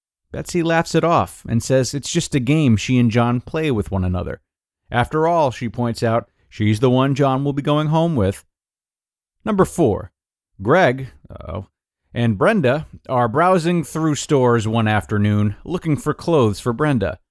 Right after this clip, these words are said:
When a salesperson doesn't respond in the way Brenda wants, Brenda becomes enraged. She begins to yell at the store clerk, call her names, and become very intimidating.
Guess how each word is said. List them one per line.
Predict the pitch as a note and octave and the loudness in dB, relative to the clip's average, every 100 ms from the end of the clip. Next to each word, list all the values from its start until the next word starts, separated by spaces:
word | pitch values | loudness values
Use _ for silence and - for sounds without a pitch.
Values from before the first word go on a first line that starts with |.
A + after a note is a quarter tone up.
| _ _ _ _ | _ _ _ _
When | - G3+ | -2 0
a | |
salesperson | F#3 B3+ C4 G#3 - E3 - D3 | 0 2 2 0 0 0 0 0
doesn't | C3+ E3+ D#3+ | 0 0 0
respond | C#3 - - F3 E3+ C#3+ | -4 -6 -4 -2 0 2
in | B2 | 2
the | A#2+ | 0
way | A#2+ B2 | 2 2
Brenda | A2 C3+ C3 G#2+ | 2 0 0 -2
wants, | C3 A#2+ F#2+ - - _ _ - | -2 -2 -2 -4 -16 _ _ -4
Brenda | A3 G3+ | 0 2
becomes | D#3+ - D3+ B2 | 0 0 0 0
enraged. | B2 B2+ B2+ F2+ A#1+ - _ _ _ | -2 0 -2 -2 -6 -14 _ _ _
She | - C3+ | -6 -2
begins | C3 C3+ E3+ - | 0 2 0 0
to | C3 | -2
yell | D3+ E3+ D#3+ | 0 2 2
at | D3 | 0
the | C3+ | -4
store | - D#3 C3+ | -2 0 0
clerk, | - G#2+ B2 - - _ | 0 0 -2 -6 -20 _
call | - C3 A#2 | 0 2 2
her | G2+ | 2
names, | G#2+ A#2+ B2+ A#2 | 2 2 0 0
and | G#2 F#2+ | 0 0
become | A2 B2 A#2 G#2 | 0 2 2 2
very | C3+ D3 B2+ | 2 2 0
intimidating. | G#2 D#3+ D3 F#2+ D2+ - | -2 -4 -4 -4 -6 -10